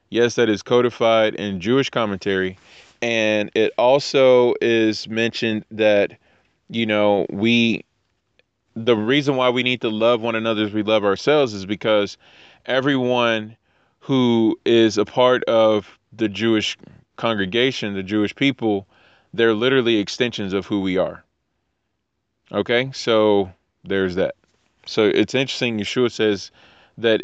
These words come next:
any, that wha-, whatever you did to the least of these brothers of mine.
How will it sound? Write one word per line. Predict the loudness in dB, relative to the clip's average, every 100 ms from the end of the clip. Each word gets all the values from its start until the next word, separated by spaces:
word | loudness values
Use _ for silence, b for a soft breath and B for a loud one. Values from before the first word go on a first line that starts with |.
| -2
any, | -2 -2 -2 -6 -10 _ -12
that | 0 0 2 -4
wha-, | -10 -8 0 0 0
whatever | -2 2 2 0
you | -2 -2
did | 0 0 0
to | -2
the | -2
least | -2 -4 -6
of | -8
these | -4 -4 -4
brothers | 0 0 0 -2
of | -6
mine. | -6 -6 -6 -12